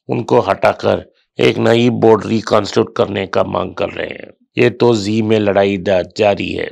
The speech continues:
दूसरी तरफ उन्होंने डिश टीवी का कंट्रोल भी खो चुका है।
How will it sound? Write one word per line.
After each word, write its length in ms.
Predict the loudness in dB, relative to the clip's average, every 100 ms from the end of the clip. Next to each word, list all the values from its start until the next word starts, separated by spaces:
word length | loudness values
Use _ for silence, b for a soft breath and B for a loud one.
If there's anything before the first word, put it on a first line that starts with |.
| -10
दूसरी 420 | -2 0 0 0 0
तरफ 480 | 2 2 0 -4 _ _ _ -8
उन्होंने 400 | -2 0 2 0
डिश 320 | -2 -6 -6 -4
टीवी 300 | -4 -2 0
का 180 | 0
कंट्रोल 480 | 0 -4 -6 -4 -4
भी 200 | -2 -4
खो 240 | -2 -2 -4
चुका 300 | -6 -8 -6
है। 240 | -8